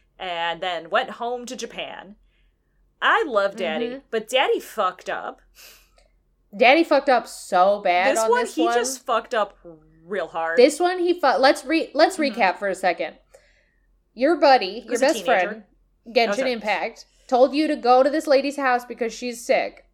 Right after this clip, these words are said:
Speaker 2: You go to the house. She dies. You have a baby. What do you do? Nothing. You take the baby. You don't tell anyone that she died. You don't tell anyone about the baby. You don't find suitable family parentage for the baby.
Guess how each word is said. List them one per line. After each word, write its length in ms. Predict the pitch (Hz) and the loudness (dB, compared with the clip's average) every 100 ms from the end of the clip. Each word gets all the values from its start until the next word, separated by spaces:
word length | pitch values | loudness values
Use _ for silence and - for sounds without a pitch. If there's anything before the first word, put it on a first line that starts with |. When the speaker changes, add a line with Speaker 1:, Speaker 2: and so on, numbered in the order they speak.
| _ _ | _ _
Speaker 2:
You 100 | - | -18
go 180 | - - | 2 4
to 60 | 254 | 6
the 120 | 277 | 4
house. 460 | 254 214 170 - - _ | 2 0 0 -4 -14 _
She 240 | - 302 294 | -8 -4 2
dies. 540 | 269 233 - 180 185 _ _ _ _ | 2 2 -2 -10 -14 _ _ _ _
You 220 | 196 269 | 0 4
have 140 | 285 | 4
a 60 | 240 | 4
baby. 520 | 240 277 240 147 - _ _ _ | 2 0 -6 -16 -20 _ _ _
What 120 | 233 | -2
do 60 | 269 | 0
you 140 | 294 | -2
do? 360 | 294 330 381 381 _ _ _ | 0 0 -2 -4 _ _ _
Nothing. 540 | 226 214 196 - 202 - | -2 0 -2 -6 -10 -18
You 140 | - 226 | -14 -4
take 260 | 254 247 | 0 0
the 80 | 240 | 0
baby. 300 | 214 208 185 | -4 -6 -6
You 120 | 254 | 0
don't 240 | 254 254 240 | 4 6 4
tell 220 | 254 226 | 0 2
anyone 320 | 233 247 240 | 2 0 -2
that 120 | 233 226 | -4 -6
she 120 | 233 | -4
died. 300 | 196 208 302 - _ - | 0 0 0 -4 _ -6
You 160 | 240 | 0
don't 300 | 233 185 156 | 2 2 0
tell 180 | - 214 | -2 0
anyone 260 | 226 233 220 | 0 -2 -2
about 160 | 220 | -2
the 80 | 208 | 0
baby. 360 | 214 262 320 339 | -2 -2 -2 -4
You 140 | 233 | -4
don't 220 | 233 202 196 | -2 -2 -2
find 360 | 214 214 220 | -2 -2 -4
suitable 580 | 220 262 233 226 220 214 - | -4 -4 -2 -2 -2 -2 -2
family 320 | 226 226 233 | -2 -4 -6
parentage 540 | 226 233 277 320 254 | -2 0 0 -2 -6
for 100 | 269 | -4
the 120 | 226 196 | -2 0
baby. 420 | 233 330 349 | 0 0 -2